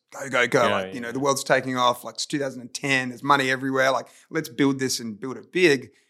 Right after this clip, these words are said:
Speaker 1: And we were talking to Silicon Valley V Cs, and they were interested in investing, but the Finnish investors didn't want us to do that.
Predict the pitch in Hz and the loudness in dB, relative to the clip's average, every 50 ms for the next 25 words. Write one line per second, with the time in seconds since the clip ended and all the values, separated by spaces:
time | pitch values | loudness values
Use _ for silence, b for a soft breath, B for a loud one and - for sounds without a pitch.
0 | _ _ _ - 135 139 139 135 165 156 147 139 120 - - 151 139 127 135 123 | _ _ _ -2 0 0 2 6 6 6 6 6 4 2 0 0 -2 -2 0 4
1 | 120 127 127 123 123 117 123 120 113 - - 175 180 170 160 156 147 127 123 123 | 6 6 6 6 4 0 -6 -6 -4 -4 -2 0 4 4 4 4 2 0 -2 0
2 | 127 127 120 120 123 120 - - - 127 113 117 117 - 143 151 151 151 - - | 0 0 0 -2 -6 -10 -12 -12 -12 -12 -14 -12 -6 0 2 2 2 0 -4 -8
3 | 147 139 135 131 - - - - - 139 135 135 135 - 127 120 123 120 - - | -8 -8 -8 -8 -10 -12 -18 -10 -6 -4 -4 -4 -4 -6 -10 -12 -14 -14 -16 -16
4 | 135 120 - 131 120 110 120 120 123 117 - - 165 - - 185 185 180 180 180 | -20 -20 -20 -20 -20 -20 -20 -20 -20 -20 -20 -20 -12 -6 -2 -2 -2 0 4 4
5 | 180 180 170 B | 4 4 4 B